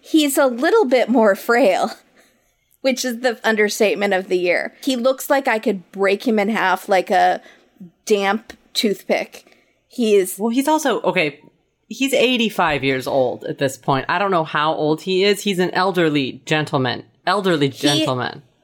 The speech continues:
Speaker 1: But he was, it's the past, like, five years, I think, that have aged him the most because
Speaker 2: Yeah.
Speaker 1: there was, like, a shocking downturn. Um,
Speaker 2: I have a theory about
Speaker 1: also,
Speaker 2: that.
Speaker 1: <laughs> there's a voice.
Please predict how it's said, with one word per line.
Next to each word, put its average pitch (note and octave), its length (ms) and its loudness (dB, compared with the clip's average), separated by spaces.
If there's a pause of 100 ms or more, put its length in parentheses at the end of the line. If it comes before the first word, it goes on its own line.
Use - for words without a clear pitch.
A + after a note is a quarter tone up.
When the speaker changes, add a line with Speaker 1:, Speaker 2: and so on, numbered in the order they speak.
(160)
Speaker 1:
But D#4 180 2
he E4 220 2
was, D#4 260 2
it's - 240 -2
the C#4 140 -2
past, D4+ 520 -4
like, C4 200 0
five A#3 420 0
years, G#3+ 260 2
I F#3 80 2
think, G3 240 -2
that F#3+ 100 0
have F#3 140 -4
aged F#3 340 -2
him F3+ 120 -4
the F3+ 80 -4
most D#3+ 420 -8
because F#3+ 520 -2
Speaker 2:
Yeah. D3+ 200 -8 (160)
Speaker 1:
there G#3 220 2 (180)
was, G#3+ 220 2
like, G3 180 0
a E3 40 0
shocking G#3 800 -2
downturn. - 640 -4 (680)
Um, G#3 360 2
Speaker 2:
I - 40 0
have D#3+ 140 0
a C#3+ 40 -8
theory C3 340 0
about G#3+ 140 4
Speaker 1:
also, E4 500 2 (760)
Speaker 2:
that. E4+ 300 2 (320)
Speaker 1:
<laughs> - 260 -16
there's C4 320 2
a A#3+ 80 4
voice. - 600 0